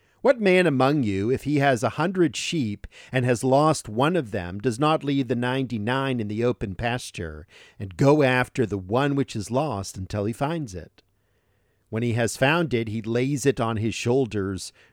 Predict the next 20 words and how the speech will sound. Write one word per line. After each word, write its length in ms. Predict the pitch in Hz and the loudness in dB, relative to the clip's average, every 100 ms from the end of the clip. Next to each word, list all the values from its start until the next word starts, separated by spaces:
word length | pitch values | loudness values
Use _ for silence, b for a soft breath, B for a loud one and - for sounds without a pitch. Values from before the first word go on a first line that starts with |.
| - | -6
rejoicing. 1080 | 123 107 92 117 139 247 - 107 78 90 _ _ _ _ _ _ _ - | -4 -4 -2 2 2 0 -6 -8 -10 -18 _ _ _ _ _ _ _ -14
And 140 | 90 | -2
when 120 | 135 | 0
he 80 | 143 | 0
comes 360 | - 165 156 - | 0 -2 0 0
home, 360 | 147 170 156 | 2 2 2
he 80 | 117 | -2
calls 460 | - - 151 170 - | -4 -4 0 0 -4
together 380 | 123 143 143 135 | -4 -2 2 0
his 200 | 107 - | 0 -6
friends 520 | 127 131 143 139 123 | -2 -2 0 -2 -4
and 100 | 110 | -4
his 180 | 95 92 | -6 -4
neighbors, 720 | 120 143 117 98 87 82 - b b b | 0 0 0 -2 -4 -10 -16 b b b
saying 420 | - 165 165 165 | -4 0 0 0
to 120 | - | -2
them, 260 | 135 143 139 | -2 0 0
'Rejoice 640 | 185 220 269 277 302 - | 0 0 2 2 2 0
with 180 | 202 - | -4 -2
me, 440 | 139 120 98 87 | -4 -4 -6 -10